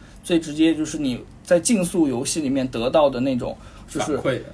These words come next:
Speaker 1: 你和关卡，就是你和赛道之间的互动，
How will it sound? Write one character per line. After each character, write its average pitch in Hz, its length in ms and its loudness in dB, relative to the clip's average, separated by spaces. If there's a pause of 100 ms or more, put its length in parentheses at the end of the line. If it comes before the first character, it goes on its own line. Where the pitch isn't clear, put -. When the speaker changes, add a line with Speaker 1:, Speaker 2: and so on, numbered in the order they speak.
Speaker 1:
你 143 120 0
和 151 160 2
关 202 260 10
卡， - 180 -2
就 - 60 -6
是 - 20 -2
你 147 120 0
和 151 80 -2
赛 185 280 6
道 175 140 6
之 160 120 -6
间 160 260 0
的 135 300 2
互 208 240 0
动， 208 240 2